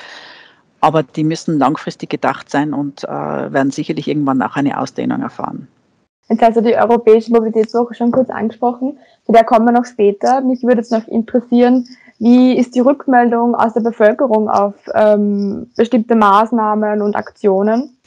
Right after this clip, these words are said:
Speaker 1: Alles, was mit der Radbrücke zu tun hat, ist sehr, sehr gut,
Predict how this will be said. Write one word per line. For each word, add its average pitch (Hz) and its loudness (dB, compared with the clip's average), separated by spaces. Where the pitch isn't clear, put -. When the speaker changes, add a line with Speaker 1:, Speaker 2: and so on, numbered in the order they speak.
Speaker 1:
Alles, 160 0
was 170 -4
mit 160 -6
der 139 -2
Radbrücke 156 -4
zu - -10
tun 165 -8
hat, 160 -8
ist - -16
sehr, 156 4
sehr 175 0
gut, 247 -6